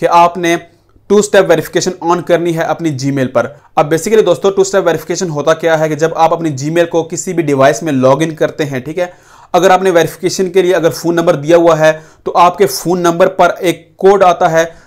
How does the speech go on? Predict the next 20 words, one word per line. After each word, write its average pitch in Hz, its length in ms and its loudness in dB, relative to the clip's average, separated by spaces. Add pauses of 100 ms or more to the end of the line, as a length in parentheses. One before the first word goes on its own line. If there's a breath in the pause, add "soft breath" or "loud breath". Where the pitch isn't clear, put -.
(140)
जब 185 300 0
तक 190 200 0
आप 180 180 2
उस 190 140 -2
कोड 180 300 -2
को 180 140 0
एंटर 170 180 -2
नहीं 151 240 -4
करते, 160 340 -2 (320 loud breath)
अगर 160 160 2
for - 140 -4
example 165 300 2
आपने 160 300 2
Gmail 156 340 -2
भी 170 160 -2
आपने 160 220 0
एंटर 165 260 -6
कर 160 220 -2
दी 156 140 -8
है 151 180 0